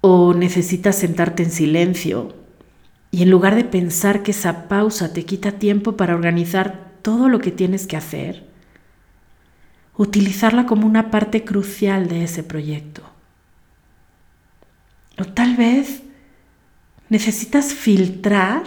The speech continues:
y discernir qué es lo que sí te permite disfrutar el camino hacia tu objetivo. ¿Qué es lo que puedes hacer tú? ¿Qué necesitas delegar?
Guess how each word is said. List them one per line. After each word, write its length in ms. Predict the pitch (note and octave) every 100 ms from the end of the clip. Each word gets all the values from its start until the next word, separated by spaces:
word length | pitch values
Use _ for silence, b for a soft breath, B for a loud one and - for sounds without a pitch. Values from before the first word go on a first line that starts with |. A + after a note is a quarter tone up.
| - - -
y 100 | A3
discernir 1120 | G#3+ G#3 - G3+ F#3+ F3+ G3 A3+ C4 A#3+ -
qué 340 | B3 B3 - -
es 280 | A#3+ A#3+
lo 140 | B3+ B3+
que 140 | G3+
sí 400 | G3 - - B3
te 180 | - C4
permite 520 | B3 F#3+ G3 G3+ A3
disfrutar 580 | G#3 G3 - F#3 F#3 F3+
el 160 | F#3+ F#3+
camino 420 | E3+ F3 F#3 F#3
hacia 280 | F#3 D#3+ -
tu 80 |
objetivo. 680 | D3+ - D#3 - D#3+ - - - _ _ _ _ _ _ _ _ _ _ _ _ _ _ _ _ _ -
¿Qué 220 | G#3+ G#3+
es 140 | G#3
lo 120 | A3 G#3+
que 80 |
puedes 420 | F3+ G3 G3 G3 F#3
hacer 400 | D#3 E3+ E3+ -
tú? 400 | G3 A3+ A3 - b b b b b b b b _
¿Qué 100 | -
necesitas 640 | G#3+ A#3 G#3 - G3+ G#3 G3+
delegar? 720 | E3 D#3+ D#3 D#3+ E3+ G3+ -